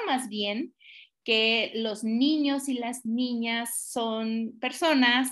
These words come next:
y son sujetos de derecho, por lo tanto, tienen derechos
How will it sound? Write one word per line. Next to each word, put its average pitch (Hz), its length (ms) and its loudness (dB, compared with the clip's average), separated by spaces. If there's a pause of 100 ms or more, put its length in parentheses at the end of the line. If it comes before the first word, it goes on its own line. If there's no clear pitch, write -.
y 226 140 -4
son 233 400 -4
sujetos 208 560 -6
de 175 140 -4
derecho, 196 760 -4
por 196 160 -6
lo 185 200 -6
tanto, 196 580 -4
tienen 233 500 -6 (540)
derechos 269 680 2